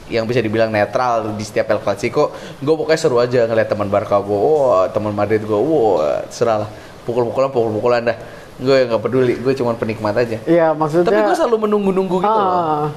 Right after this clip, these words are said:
Speaker 1: Kalau
Speaker 2: Sekarang
Speaker 1: sekarang
Speaker 2: tuh
Speaker 1: nggak
Speaker 2: udah, udah
Speaker 1: terlalu.
Speaker 2: nggak, udah nggak yang semenarik itu ya, walaupun sekarang tuh ada Hazard di Madrid,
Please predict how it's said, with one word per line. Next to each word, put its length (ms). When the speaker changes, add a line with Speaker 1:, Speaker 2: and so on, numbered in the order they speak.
Speaker 1:
Kalau 160
Speaker 2:
Sekarang 0
Speaker 1:
sekarang 220
Speaker 2:
tuh 100
Speaker 1:
nggak 80
Speaker 2:
udah, 80
udah 160
Speaker 1:
terlalu. 160
Speaker 2:
nggak, 160
udah 160
nggak 160
yang 140
semenarik 340
itu 160
ya, 80
walaupun 360
sekarang 340
tuh 100
ada 160
Hazard 540
di 120
Madrid, 380